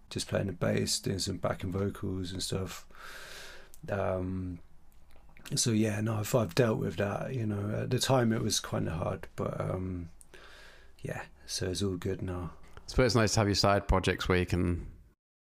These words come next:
Speaker 2: you can do all that as well.
Speaker 1: Yeah. <laughs> Yeah. Yeah, right, actually, I, I love my, you know, I really love my side project, you know, because it just, um,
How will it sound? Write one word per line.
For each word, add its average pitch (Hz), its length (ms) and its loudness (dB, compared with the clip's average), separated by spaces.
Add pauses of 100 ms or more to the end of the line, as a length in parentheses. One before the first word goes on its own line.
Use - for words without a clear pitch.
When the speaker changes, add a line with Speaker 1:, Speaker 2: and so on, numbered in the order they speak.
(200)
Speaker 2:
you - 80 -6
can 98 120 2
do 90 160 4
all 87 120 4
that 87 140 4
as 92 100 0
well. 90 240 2 (340)
Speaker 1:
Yeah. 117 320 4
<laughs> - 40 2 (680)
Yeah. 139 380 6 (580)
Yeah, 151 200 6
right, 165 400 8
actually, 170 220 6
I, 170 240 6
I - 20 6
love 185 300 6
my, 175 260 6
you 156 240 2
know, 147 100 6
I 147 40 6
really 147 320 6
love 151 200 4
my 151 140 6
side 143 340 4
project, 110 480 0 (140)
you 123 160 2
know, 107 160 2
because 113 560 0 (1500)
it 143 160 2
just, 135 480 4
um, 127 840 4